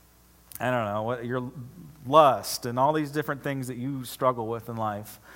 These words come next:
they're all a result of sin. They're all a result of,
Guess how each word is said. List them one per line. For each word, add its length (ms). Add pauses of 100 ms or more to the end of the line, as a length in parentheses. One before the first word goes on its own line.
(140)
they're 180
all 240
a 60
result 420
of 100
sin. 360 (240)
They're 160
all 180
a 60
result 440
of, 340